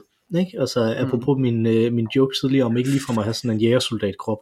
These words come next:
Speaker 1: Altså, at det
Speaker 2: Ja.
Speaker 1: materielle er ikke, øh, altså
Speaker 2: Vi er lidt i
Speaker 1: vi
Speaker 2: hoveder.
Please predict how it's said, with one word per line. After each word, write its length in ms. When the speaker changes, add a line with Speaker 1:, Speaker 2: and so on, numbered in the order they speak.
Speaker 1:
Altså, 320
at 120
det 80
Speaker 2:
Ja. 40
Speaker 1:
materielle 520
er 80
ikke, 540
øh, 40
altså 280
Speaker 2:
Vi 120
er 60
lidt 160
i 60
Speaker 1:
vi 60
Speaker 2:
hoveder. 360